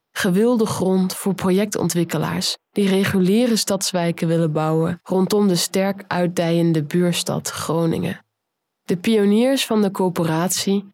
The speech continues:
hopen dat de gemeente progressief zal blijven denken.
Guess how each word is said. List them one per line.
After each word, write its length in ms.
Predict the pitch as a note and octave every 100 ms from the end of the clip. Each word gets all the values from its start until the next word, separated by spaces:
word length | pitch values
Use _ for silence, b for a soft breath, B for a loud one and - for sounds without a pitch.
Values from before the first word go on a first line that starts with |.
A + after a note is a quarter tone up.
| -
hopen 360 | A3 B3 A#3
dat 140 | F#3+ G3
de 80 |
gemeente 720 | G3+ F#3+ E3+ E3+ G3 F#3+ F#3+ F#3+
progressief 760 | - F#3+ D#3+ F3 - B3+ B3+ -
zal 200 | - F3+
blijven 360 | F3 E3 D#3+
denken. 520 | D#3+ D3+ D#3 F#2+ F3+